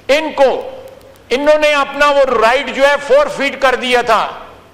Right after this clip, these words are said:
उस दिन जब इन्होंने production order किसी के भी नहीं issue किए, आइन और कानून की जो है उसकी ताजीम नहीं की, उसको मोहतरम ना जाना।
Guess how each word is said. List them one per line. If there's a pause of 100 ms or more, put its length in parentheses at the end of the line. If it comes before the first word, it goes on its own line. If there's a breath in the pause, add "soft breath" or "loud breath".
(1000)
उस
दिन
जब
इन्होंने
production
order
किसी
के
भी
नहीं
issue
किए, (1000)
आइन
और
कानून
की
जो
है
उसकी
ताजीम
नहीं
की, (1200)
उसको
मोहतरम
ना
जाना।